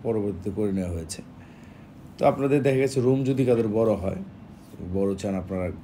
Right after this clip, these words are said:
সেক্ষেত্রে এটা অমিট করে নিতে পারবেন, কিংবা যদি প্রয়োজন হয় রাখতেও পারেন, তাতে কোনো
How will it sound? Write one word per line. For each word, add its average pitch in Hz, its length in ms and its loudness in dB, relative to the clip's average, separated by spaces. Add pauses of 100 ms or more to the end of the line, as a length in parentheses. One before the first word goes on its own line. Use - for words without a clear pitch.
(520)
সেক্ষেত্রে 165 380 -8
এটা 127 140 0
অমিট 101 280 -2
করে 95 100 -2
নিতে 90 200 -4
পারবেন, 69 300 -12 (500)
কিংবা 131 240 2
যদি 127 200 4
প্রয়োজন 127 340 2
হয় 110 120 0
রাখতেও 95 360 -4
পারেন, 76 240 -10
তাতে 80 220 -14
কোনো 80 180 -10